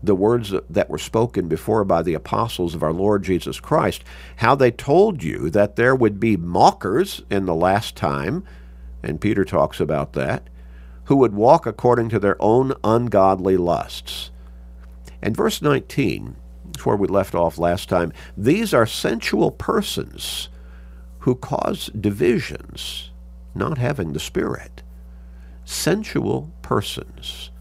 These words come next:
What does that mean, sensual? Doubting or making distinctions is more literally the understanding there.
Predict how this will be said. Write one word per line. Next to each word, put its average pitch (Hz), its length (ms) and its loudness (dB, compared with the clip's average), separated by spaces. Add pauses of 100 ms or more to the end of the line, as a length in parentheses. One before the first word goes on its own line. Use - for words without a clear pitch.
(580)
What - 120 0
does 214 80 -6
that - 160 -2
mean, 107 260 -2
sensual? - 760 -6 (1300)
Doubting 190 540 2 (1600)
or - 100 0
making 104 440 0
distinctions 151 680 -2 (400)
is 87 140 -6
more 92 220 2
literally 110 580 -2
the 82 160 0
understanding 80 680 -4
there. 58 260 -8